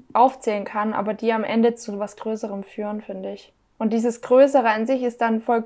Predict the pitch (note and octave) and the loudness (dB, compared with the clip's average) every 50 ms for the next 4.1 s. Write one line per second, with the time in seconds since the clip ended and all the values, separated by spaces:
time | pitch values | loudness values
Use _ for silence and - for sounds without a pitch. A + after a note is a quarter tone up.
0 | - - C4 C#4 C#4 A#3+ G#3+ G#3 A3 A3+ A3 A3+ A3 A3 A#3+ B3 A#3 - A#3 A3 | -2 2 4 4 4 4 4 2 0 -4 -4 -4 -2 0 0 0 0 0 -4 -2
1 | A3 G#3+ G#3 G#3 G#3 G3+ G3+ G#3 G#3+ A3 A#3 A#3+ A#3+ A3+ - _ _ _ _ _ | -2 -2 -2 -2 -2 -2 -2 0 0 2 2 0 0 -2 -8 _ _ _ _ _
2 | _ _ _ _ _ - G3+ G3+ G3+ G3+ - G#3+ G#3 - G#3+ G3+ G3+ G3+ - G#3+ | _ _ _ _ _ -4 -2 -2 -2 -4 -6 -8 -10 -10 -10 -10 -10 -10 -10 -10
3 | G#3 G#3 - - G3 - G3 G#3+ G#3 C#4 C4 C4+ A#3 A3+ - G3 G3 G3 G#3 A3 | -12 -10 -6 -6 -4 -4 -4 -4 -2 -4 -4 -4 -6 -10 -8 -6 -6 -4 -4 -4
4 | A#3 A#3+ | -6 -6